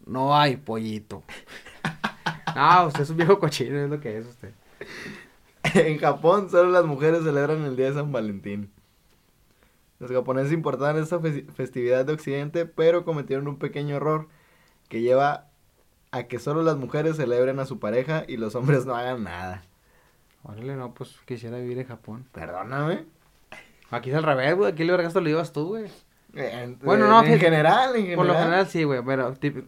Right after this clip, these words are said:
Speaker 1: nunca falta
Speaker 2: Cualquier,
Speaker 1: la
Speaker 2: cualquier cena, el vergazo tú te la llevas.
Speaker 1: Yo creo que el ochenta por ciento, bueno, del cien, el ochenta por ciento los hombres corren con los gastos. Este, el otro veinte, las mujeres, pero, pues, ¿estás de acuerdo que son acá la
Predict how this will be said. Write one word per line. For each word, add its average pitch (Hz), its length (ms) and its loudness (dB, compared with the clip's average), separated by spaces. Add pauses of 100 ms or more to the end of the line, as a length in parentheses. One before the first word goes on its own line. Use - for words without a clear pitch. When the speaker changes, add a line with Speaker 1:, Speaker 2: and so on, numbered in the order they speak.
Speaker 1:
nunca 143 300 -6
falta 160 180 4
Speaker 2:
Cualquier, 175 260 4
Speaker 1:
la 123 80 -6
Speaker 2:
cualquier 151 400 0
cena, 202 280 -4
el 180 80 -4
vergazo 143 460 -4
tú 139 240 -12
te 135 100 -10
la 117 100 -8
llevas. 117 140 -8
Speaker 1:
Yo 147 120 -2
creo 165 160 -4
que 190 120 2
el 160 100 -2
ochenta 160 360 -2
por 160 140 -4
ciento, 180 600 -4 (340)
bueno, 160 260 -2
del 143 140 0
cien, 190 280 0
el 214 80 0
ochenta 180 320 -6
por 190 160 -6
ciento 165 300 -6
los 170 160 -8
hombres 151 280 -6
corren 156 280 -6
con 151 100 -8
los 131 120 -8
gastos. 185 500 -6 (640)
Este, 127 320 -6
el 127 40 -2
otro 135 220 -4
veinte, 165 680 -2
las 127 160 -4
mujeres, 151 540 -2
pero, 143 200 -2
pues, 123 120 -12
¿estás 120 120 -10
de 139 80 -6
acuerdo 147 340 -4
que 151 80 -6
son 135 300 -8
acá 131 360 -8
la 127 380 -8